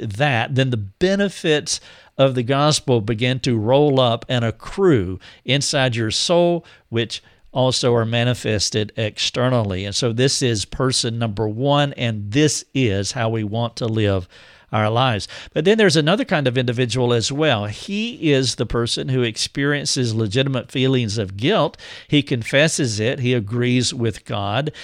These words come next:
He receives transactional forgiveness from God and any other participants in the sin event. He is declared not guilty. He legitimately accepts that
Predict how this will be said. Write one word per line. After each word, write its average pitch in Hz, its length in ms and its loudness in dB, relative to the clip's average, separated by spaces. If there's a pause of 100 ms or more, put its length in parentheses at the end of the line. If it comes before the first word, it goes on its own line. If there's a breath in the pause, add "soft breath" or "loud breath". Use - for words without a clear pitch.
(140 loud breath)
He 135 140 2
receives 131 500 0
transactional 127 800 -2
forgiveness 131 560 -2
from 107 240 -6
God 151 400 0
and 120 340 -2
any 139 400 0
other 135 320 4
participants 120 800 -2
in 117 140 -2
the 113 100 0
sin 131 500 0
event. 120 520 -2 (340 loud breath)
He 143 160 4
is 139 100 4
declared 127 560 0
not 120 320 -4
guilty. 139 500 0
He 190 640 -2
legitimately 143 960 0
accepts - 760 -2
that 104 460 -4